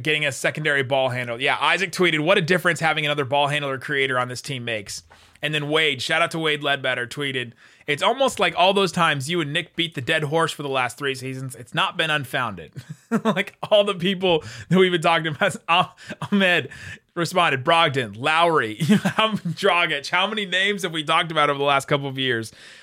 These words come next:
Who can the Mavs add to be a secondary ball handler? They get one, uh, with Brunson now and with Dinwiddie. You got two now. Feel like Ted Lasso. Got two aces.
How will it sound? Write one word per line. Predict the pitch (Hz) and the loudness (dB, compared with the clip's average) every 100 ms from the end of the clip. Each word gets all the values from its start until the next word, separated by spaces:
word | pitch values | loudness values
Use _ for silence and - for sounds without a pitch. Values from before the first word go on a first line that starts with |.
| _ | _
Who | 185 240 | 2 4
can | 196 151 | 2 0
the | |
Mavs | 139 160 160 | 0 0 0
add | 156 156 | 0 0
to | 151 | 0
be | 147 | -4
a | 135 | -2
secondary | 170 147 143 131 | -2 -2 -2 0
ball | 135 143 | 0 0
handler? | 143 127 120 | 0 -2 -8
They | 113 | -8
get | 110 143 | -4 -4
one, | 139 127 117 _ _ _ _ | -2 -6 -6 _ _ _ _
uh, | 127 117 113 | -8 -4 -2
with | 135 123 | -2 0
Brunson | 160 180 190 196 | 0 2 0 -2
now | 185 190 180 | 2 0 0
and | 151 170 175 | -2 -2 -2
with | 160 127 | -4 -2
Dinwiddie. | 147 135 120 110 | -4 -2 -6 -6
You | |
got | 123 131 - | -6 -6 -4
two | 190 220 | -2 -2
now. | 208 139 101 82 - _ _ _ _ _ _ _ _ _ _ - | -2 -2 -4 -8 -16 _ _ _ _ _ _ _ _ _ _ -4
Feel | 220 | 2
like | 202 | 2
Ted | - 208 185 | 2 0 2
Lasso. | 190 214 - 127 92 - _ _ _ - | 2 0 -2 -2 -4 -10 _ _ _ -12
Got | - | -10
two | - 277 277 | -4 -2 0
aces. | 226 254 - 127 98 - | -2 -4 -6 -10 -12 -16